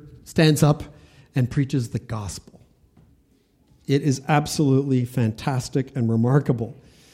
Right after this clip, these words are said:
It's the day of the birth of the church. He preaches this amazing gospel message, and in the midst of it, he quotes the Old Testament prophet Joel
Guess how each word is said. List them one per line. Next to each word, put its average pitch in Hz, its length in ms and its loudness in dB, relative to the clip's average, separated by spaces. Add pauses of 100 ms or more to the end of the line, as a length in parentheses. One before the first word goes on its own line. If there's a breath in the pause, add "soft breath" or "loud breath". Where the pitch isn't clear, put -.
(380 soft breath)
It's - 160 -4
the 160 80 4
day 180 200 6
of 180 80 4
the 170 80 6
birth 180 260 2
of 143 80 -2
the 131 80 2
church. 185 380 2
He 135 240 -4
preaches 175 400 0
this 160 180 0
amazing 165 400 4
gospel 165 360 2
message, 147 360 0
and 202 500 2 (300 loud breath)
in 196 120 6
the 170 60 6
midst 214 340 4
of 170 100 6
it, 180 80 2
he 175 160 2
quotes 185 640 2 (180 soft breath)
the 180 160 -2
Old 196 280 4
Testament 202 460 0
prophet 165 480 -2
Joel 147 500 4